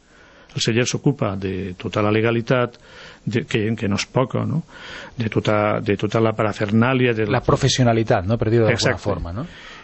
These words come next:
Speaker 1: I la persona que forma part de Vi Amics, el convidem a vindre soles a disfrutar.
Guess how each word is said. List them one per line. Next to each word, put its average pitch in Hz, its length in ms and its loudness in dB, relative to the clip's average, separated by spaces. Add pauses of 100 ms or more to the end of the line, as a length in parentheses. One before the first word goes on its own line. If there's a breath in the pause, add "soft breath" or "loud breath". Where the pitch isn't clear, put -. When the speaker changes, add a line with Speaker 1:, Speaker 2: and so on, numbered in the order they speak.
(120)
Speaker 1:
I 165 160 6 (180)
la 127 260 2
persona 127 400 0
que 127 560 2
forma 127 320 0
part 131 200 0
de 123 300 2
Vi 123 200 0
Amics, 147 480 0 (260)
el 127 160 0
convidem 143 440 4 (220)
a 120 160 -2
vindre 143 300 2
soles 156 440 2
a 123 40 -2
disfrutar. 113 500 -8